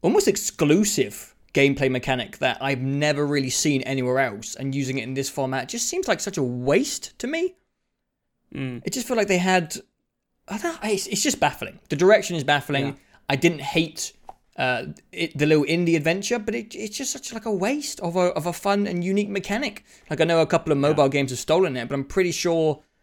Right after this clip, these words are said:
Speaker 1: I'd never seen it before I saw the Donut County trailer the first time. I was like, "Wow."
Speaker 2: Yeah.
Speaker 1: I'd never, I never thought of this twist on the Katamari format, but they didn't make a Katamari game.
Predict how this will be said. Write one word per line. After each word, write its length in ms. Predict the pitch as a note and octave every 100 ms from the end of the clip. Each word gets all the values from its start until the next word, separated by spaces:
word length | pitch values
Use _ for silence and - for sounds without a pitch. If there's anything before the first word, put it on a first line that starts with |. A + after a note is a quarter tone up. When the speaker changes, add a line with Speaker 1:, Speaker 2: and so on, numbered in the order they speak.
| _
Speaker 1:
I'd 160 | - C3
never 200 | D3+ D3
seen 240 | - D#3
it 100 | D3
before 400 | C#3+ - D3 C3+
I 40 | C3
saw 300 | - D3+ C3+
the 120 | B2
Donut 420 | A2 C#3+ C3+ C3
County 280 | - B2+ A#2+
trailer 360 | - B2 A#2 -
the 100 | A#2
first 280 | - G2+ -
time. 200 | G#2+ G#2
I 40 |
was 60 | A#2+
like, 120 | A2+
"Wow." 140 | C3+
Speaker 2:
Yeah. 120 | F#3+ - _ _ _
Speaker 1:
I'd 100 | C3
never, 280 | C#3+ C#3 C3+
I 60 | C3+
never 180 | C3+ C3+
thought 380 | - - D#3 C#3
of 100 | B2
this 240 | C3+ C3
twist 340 | - F3 D#3 C3+
on 60 |
the 60 | B2
Katamari 540 | - C#3 C3 C#3 C#3+ C#3
format, 380 | E3+ C#3 A2 _ _ _ _ _
but 100 | C#3+
they 100 | C#3 C3
didn't 180 | C#3
make 140 | C3 C3+
a 40 |
Katamari 480 | C3 C3+ C3 C3+ A#2
game. 180 | -